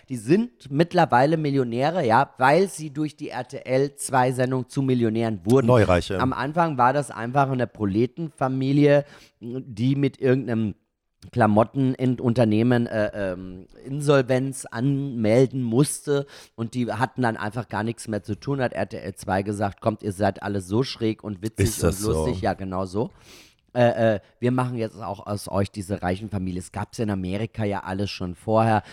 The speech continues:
Speaker 1: Da haben die in, äh, Deutschland auch so, so Proleten gesucht, die einen auf rich machen und da waren die natürlich genau richtig. Und, äh, wenn du jetzt siehst, ähm, weißt du, anstatt dankbar zu sein dem Leben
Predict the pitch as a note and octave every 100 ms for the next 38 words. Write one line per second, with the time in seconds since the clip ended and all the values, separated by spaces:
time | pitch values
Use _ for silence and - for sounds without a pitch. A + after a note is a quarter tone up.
0 | - - F#2 G2+ G2+ G#2 D2+ F#2+ F#2 E2
1 | F2+ D2 C#2+ F#2+ F#2+ A2 G2 F2 F2 G2+
2 | F#2 F#2 F2+ - G2+ F#2+ F#2+ - G2+ F2+
3 | E2 G2 F2+ E2+ - E2+ D#2 - - F#2
4 | A#2 - A2+ G#2 G2+ - G2 - - -
5 | - G#2+ G#2+ G#2+ G#2+ G2+ - G2 - G2
6 | F#2 F#2 G2 - G2+ - F#2+ G#2 G2 -
7 | E3 - A2+ A#2 A#2+ D3 - - D3+ G#3
8 | F3 - - - A#2+ A2+ G#2+ _ _ _
9 | - A#2+ C3 D3+ C3+ - D3 - A#2+ B2+
10 | G3+ - G#3 G3 - A#2 G#2 G2 F#2+ E2+
11 | F#2 G2 A2+ A2+ A2 A2 A2 F#2 F2